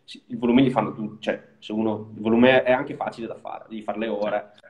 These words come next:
I lavori metabolici, mm, dipende chiaramente dal periodo dell'anno, però diciamo che sappiamo che gli interval training, mm, sono molto efficaci,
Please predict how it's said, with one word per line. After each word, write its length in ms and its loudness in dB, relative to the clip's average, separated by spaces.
I 80 -6
lavori 280 0
metabolici, 1200 -2
mm, 640 -6
dipende 500 -2
chiaramente 580 0
dal 160 -4
periodo 360 -12
dell'anno, 800 -4
però 200 4
diciamo 300 -4
che 100 -8
sappiamo 800 -4
che 380 -10
gli 60 -14
interval 420 -6
training, 800 -4
mm, 580 -8
sono 180 -6
molto 240 -6
efficaci, 680 0